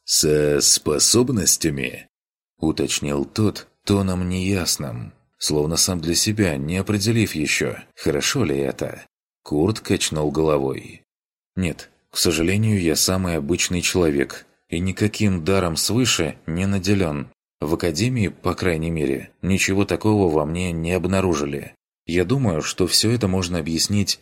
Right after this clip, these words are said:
анатомически. Сказать, что от напряженной работы мозга ускоряется кровь в венах, поднимается давление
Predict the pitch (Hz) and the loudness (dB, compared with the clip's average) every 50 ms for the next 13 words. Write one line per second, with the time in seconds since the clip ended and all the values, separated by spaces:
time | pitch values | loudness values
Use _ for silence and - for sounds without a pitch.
0 | _ _ 87 92 95 95 - 101 98 113 131 117 123 - 80 - - - - 71 | _ _ -2 0 0 0 0 0 0 0 0 0 0 0 0 -2 -2 -2 -4 -8
1 | - - - _ _ _ _ _ _ _ - - - 92 87 117 135 - - - | -8 -12 -16 _ _ _ _ _ _ _ -4 0 2 2 2 2 2 2 0 2
2 | 101 95 90 - 101 90 101 95 92 87 104 107 101 95 95 92 87 90 85 95 | 0 0 0 0 -2 0 2 2 2 2 2 2 2 0 0 0 0 2 2 2
3 | 98 - 87 80 90 120 143 127 104 92 87 78 - - _ _ 87 87 - - | 2 2 0 0 2 2 2 0 2 2 0 0 -2 -4 _ _ -2 -2 0 0
4 | 107 123 143 139 120 - - 107 - - 95 123 131 110 92 - - - - 78 | 0 2 2 0 0 0 -2 -2 0 0 2 2 4 2 2 0 -4 -10 -10 -8
5 | 78 82 95 117 120 95 80 69 64 - - - _ _ _ _ _ - 92 78 | -6 -4 -2 0 0 0 -2 -4 -6 -10 -14 -20 _ _ _ _ _ -2 -2 0
6 | 101 104 104 98 90 78 - - 90 82 85 80 82 95 117 127 123 101 85 82 | 2 2 2 2 2 0 0 0 2 2 2 2 2 2 2 2 2 0 0 -2
7 | 76 71 | -4 -6